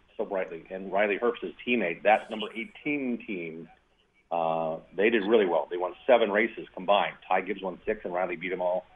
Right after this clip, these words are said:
at Michigan. So it's to see how well that team ran. They set the bar. Sam Mayer set the bar on the short tracks. It was really cool to see how that played out for the full season and how Brett Holmes was able to win the championship over Michael Self in that last race by just twelve points.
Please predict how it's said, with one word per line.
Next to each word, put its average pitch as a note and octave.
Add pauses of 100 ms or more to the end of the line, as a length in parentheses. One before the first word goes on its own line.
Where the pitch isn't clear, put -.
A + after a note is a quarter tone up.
(340)
at D#2+
Michigan. F2+
So F#2
it's -
to A2
see C#3
how B2
well A2
that G#2+
team G2
ran. E2+ (420)
They A#2+
set -
the F#2+
bar. F2
Sam A2+
Mayer A#2
set A2+
the G2+
bar G#2
on G2
the F#2
short A#2
tracks. F2
It G#2
was G#2
really C3+
cool C3
to G2+
see A2
how G2
that -
played G#2
out G2
for F2
the F2
full A#2
season F#2 (540)
and F2+
how F#2+
Brett G2+
Holmes G#2+
was F#2
able F#2
to F2+
win F#2+
the E2+
championship -
over F#2
Michael F2+
Self G#2
in E2+
that E2
last F2+
race G2 (140)
by F2
just E2+
twelve E2
points. E2